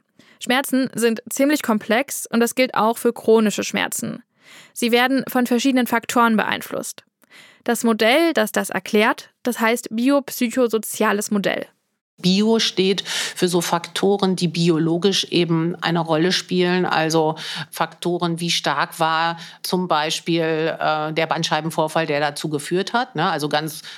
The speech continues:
Speaker 2: objektive Aspekte, die eben biologisch dazu geführt haben, dass ein chronischer Schmerz, äh, eintritt, aber eben auch biologische Aspekte, die der Patient mitbringt.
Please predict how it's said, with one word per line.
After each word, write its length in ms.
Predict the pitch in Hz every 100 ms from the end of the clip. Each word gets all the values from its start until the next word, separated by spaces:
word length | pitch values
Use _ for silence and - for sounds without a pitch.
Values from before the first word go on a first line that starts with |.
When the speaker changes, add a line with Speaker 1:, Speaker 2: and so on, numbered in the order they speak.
| -
Speaker 2:
objektive 680 | - 170 160 151 - 175 165
Aspekte, 640 | 143 165 185 185 - 180 170
die 280 | 170 160
eben 200 | 151 151
biologisch 540 | 151 156 151 156 202 208
dazu 280 | 202 196 208
geführt 340 | 196 202 196
haben, 180 | 190 185
dass 140 | 180
ein 140 | 170 165
chronischer 460 | 185 180 180 175
Schmerz, 540 | 170 175 170 170 - -
äh, 40 |
eintritt, 540 | 170 160 160 170 185 175
aber 220 | 156 143
eben 160 | 165 170
auch 240 | 170 175
biologische 640 | 185 185 175 170 180 170 -
Aspekte, 400 | - 165 170 156
die 140 | 170
der 120 | 143
Patient 540 | - 143 - 135 170 170
mitbringt. 680 | 214 220 - 262 320 -